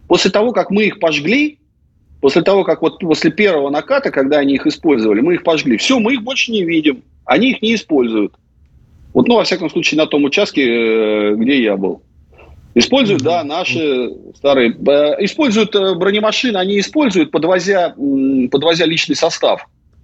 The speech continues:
Speaker 1: Но вот как бронетехнику, как, эм, при-, в качестве прикрытия наступающих, штурмующих, этого не видно. Ну, опять же, мы говорим о том, что сейчас они акцент делают, я имею в виду, их командование делает вот на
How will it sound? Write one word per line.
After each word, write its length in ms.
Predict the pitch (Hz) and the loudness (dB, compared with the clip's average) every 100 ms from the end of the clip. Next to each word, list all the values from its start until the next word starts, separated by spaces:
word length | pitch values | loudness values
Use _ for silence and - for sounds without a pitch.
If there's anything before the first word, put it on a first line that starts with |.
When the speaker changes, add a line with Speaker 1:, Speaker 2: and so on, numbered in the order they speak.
| _ _ - - - | _ _ -20 -18 0
Speaker 1:
Но 100 | 135 | 2
вот 120 | 180 | 2
как 200 | - 151 | 2 -2
бронетехнику, 760 | 143 170 175 196 190 151 147 139 | 0 -2 -2 -2 -2 -2 -2 -2
как, 320 | - - - - - - - | -2 -2 -8 -20 -20 -20 -2
эм, 1040 | 135 135 139 135 135 131 120 117 98 95 113 | 2 2 2 2 0 0 -2 -2 0 -2 -2
при-, 300 | - 156 139 | 0 2 2
в 160 | 120 - | -2 -4
качестве 340 | 160 143 - | -2 0 -2
прикрытия 720 | 147 156 156 208 233 - 131 | -2 -2 0 0 0 0 -2
наступающих, 720 | 110 123 147 139 139 110 - - | -4 -6 -6 0 0 0 -2 -6
штурмующих, 760 | 135 127 117 101 - - - _ _ - - - - | -2 0 2 0 -2 -4 -10 _ _ -20 -20 -10 0
этого 260 | 165 185 147 | 2 4 2
не 180 | 131 | 2
видно. 360 | 110 104 95 92 _ _ _ - - - - | 0 -2 -4 -8 _ _ _ -20 -20 -12 0
Ну, 160 | 151 | 2
опять 260 | 202 202 226 | 4 2 -2
же, 100 | 175 | -2
мы 120 | 160 | -2
говорим 300 | 151 156 160 | 0 0 0
о 60 | 147 | -2
том, 180 | 196 180 | -2 -2
что 560 | 131 123 127 123 123 | 0 2 2 2 0
сейчас 300 | 113 151 139 | 0 -2 0
они 160 | 135 139 | 0 0
акцент 440 | 123 - 170 147 | -2 -2 -2 0
делают, 440 | 117 143 131 113 117 | 0 0 0 -2 0
я 160 | 113 | -2
имею 220 | 120 117 113 | 0 0 0
в 20 | |
виду, 120 | 113 - | -2 -2
их 120 | 123 | -2
командование 720 | - 117 143 127 113 107 101 | 0 0 2 0 0 -2 -2
делает 420 | 104 123 120 107 104 | 0 0 0 0 -2
вот 160 | 95 | -4
на 600 | 101 107 107 104 101 92 | -2 0 0 0 0 0